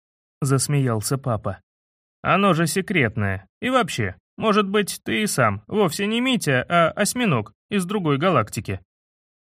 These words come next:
Может, ты Митей только прикидываешься, чтобы секрет выведать". Митя задумался, а папа налил себе борща, сметанки в него положил и кушать начал.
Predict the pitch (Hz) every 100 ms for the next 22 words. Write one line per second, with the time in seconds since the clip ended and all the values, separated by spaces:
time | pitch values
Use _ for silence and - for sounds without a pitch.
0 | _ 131 165 190 170 185 185 175 165 -
1 | 170 190 170 180 180 180 175 175 202 202
2 | 160 113 101 98 - - - _ _ -
3 | 170 151 143 143 226 247 139 - 110 107
4 | 98 92 92 - _ _ _ _ _ _
5 | _ _ _ _ _ 113 110 147 190 196
6 | 180 202 170 139 120 113 - 113 - _
7 | _ _ _ _ 113 107 180 214 - 147
8 | 131 147 208 220 170 175 165 165 135 135
9 | - 214 220 214 - 170 135 202 240 226
10 | 214 214 208 208 196 196 185 208 - 285
11 | 269 - 117 117 107 107 104 107